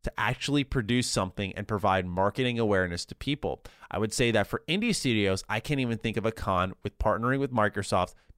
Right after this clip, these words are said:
be-, because they provide funding and marketing reach."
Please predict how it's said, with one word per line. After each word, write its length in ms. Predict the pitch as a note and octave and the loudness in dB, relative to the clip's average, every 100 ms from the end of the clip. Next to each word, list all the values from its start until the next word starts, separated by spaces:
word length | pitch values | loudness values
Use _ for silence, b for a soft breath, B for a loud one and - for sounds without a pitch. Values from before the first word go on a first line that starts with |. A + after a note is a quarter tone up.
| - | -12
be-, 260 | A#2 B2+ A#2+ | -2 0 0
because 480 | A2+ - B2+ A2 - | -6 0 2 2 -2
they 180 | A2+ A#2+ | -2 0
provide 360 | A#2+ C#3+ B2 A#2+ | 2 4 4 4
funding 300 | A2+ G#2 G#2 | 2 2 0
and 80 | G2 | 0
marketing 380 | F#2+ G2 F#2+ F#2 | 0 0 -4 0
reach." 300 | C3+ A#2 | 0 0